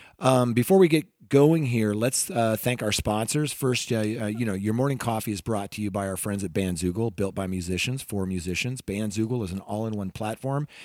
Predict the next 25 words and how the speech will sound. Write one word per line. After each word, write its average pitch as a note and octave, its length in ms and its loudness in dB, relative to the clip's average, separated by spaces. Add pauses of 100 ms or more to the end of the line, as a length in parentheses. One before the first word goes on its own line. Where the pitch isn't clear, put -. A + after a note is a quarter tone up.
(340)
that A2 140 0
makes A2 300 0
it G2+ 100 -4
so - 340 4
easy G2+ 480 0 (300)
to G#2 80 -4
build G2 200 -2
a F#2 40 -6
beautiful G2 380 -4
website G2 460 -4
and E2+ 100 -10
E F#2 100 -6
P F2+ 100 -10
K F#2 200 -6
for F#2 120 -8
your F2 140 -4
music. F2+ 440 -4 (540)
All C3 280 8
of D#3 100 2
the D3 80 0
features B2+ 400 0
that A#2+ 100 -4
you A2 160 2
would A2+ 160 0
need F2 300 -4